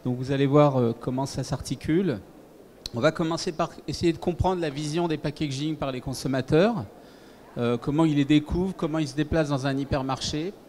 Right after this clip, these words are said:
Ensuite, on va identifier les seize leviers qui permettent de réussir une création packaging. Euh, vous allez voir, ces seize leviers sont pas évidents, tout le monde les, les connaît pas spontanément.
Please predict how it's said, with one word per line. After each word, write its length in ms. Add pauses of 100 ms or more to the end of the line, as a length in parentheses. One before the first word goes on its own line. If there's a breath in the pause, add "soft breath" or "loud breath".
(400 loud breath)
Ensuite, 440
on 100
va 120
identifier 560
les 100
seize 320
leviers 340
qui 120
permettent 400
de 80
réussir 400
une 120
création 440
packaging. 680 (680 loud breath)
Euh, 140
vous 160
allez 140
voir, 200
ces 140
seize 300
leviers 360
sont 180
pas 180
évidents, 500
tout 120
le 60
monde 200
les, 220
les 120
connaît 220
pas 160
spontanément. 760